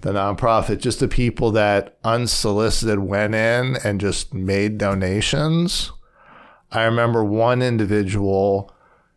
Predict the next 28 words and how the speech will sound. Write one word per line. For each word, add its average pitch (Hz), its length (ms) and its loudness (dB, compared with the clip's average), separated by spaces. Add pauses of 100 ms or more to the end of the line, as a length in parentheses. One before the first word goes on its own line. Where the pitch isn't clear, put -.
and 139 120 0
again, 147 220 2
this - 160 -2
is - 60 -2
before 123 280 0
we 117 120 2
had 90 120 0
a - 80 -8
web, 123 360 0
I 131 60 0
mean, 139 120 0
this, 143 140 -4
we 151 120 0
just, 131 220 -4
like, 101 160 -6
started 139 440 0
this 85 220 -4
thing, 92 220 -6
right? 117 320 0
One 135 180 -2
individual 113 720 0
that 104 480 -2 (560)
was 113 160 0
a 104 60 -2
former 151 500 2
coworker 113 720 2
of 98 80 0
mine 98 720 -4